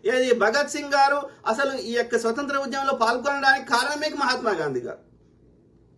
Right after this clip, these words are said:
ఆయన చిన్నప్పుడు, భగత్ సింగ్ గారు చిన్నప్పుడు రేడియోలో గాంధీ గారి స్పీచ్లు విని ఇన్స్పైర్ అయ్యి స్వతంత్ర ఉద్యమంలో పాల్గొన్నాడు. వాళ్ళు ఎక్కడ విభేదించారు? గాంధీ గారి ఐడియాలజీ మీద విభే-, విభేదించలేదు భగత్ సింగ్ గారైనా, సుభాష్ చంద్రబోస్ గారైనా.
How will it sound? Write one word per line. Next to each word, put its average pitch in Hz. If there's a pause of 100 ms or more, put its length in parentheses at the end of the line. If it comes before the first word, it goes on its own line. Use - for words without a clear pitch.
(680)
ఆయన 226
చిన్నప్పుడు, 240 (100)
భగత్ 208
సింగ్ 240
గారు 202
చిన్నప్పుడు 208 (180)
రేడియోలో 285
గాంధీ 247
గారి 269
స్పీచ్లు 226
విని 311
ఇన్స్పైర్ 311
అయ్యి 320
స్వతంత్ర 277
ఉద్యమంలో 262
పాల్గొన్నాడు. 208 (600)
వాళ్ళు 233
ఎక్కడ 294
విభేదించారు? 311 (340)
గాంధీ 302
గారి 294
ఐడియాలజీ 311
మీద 302
విభే-, 294
విభేదించలేదు 294
భగత్ 262
సింగ్ 285
గారైనా, 277
సుభాష్ 277
చంద్రబోస్ 277
గారైనా. 254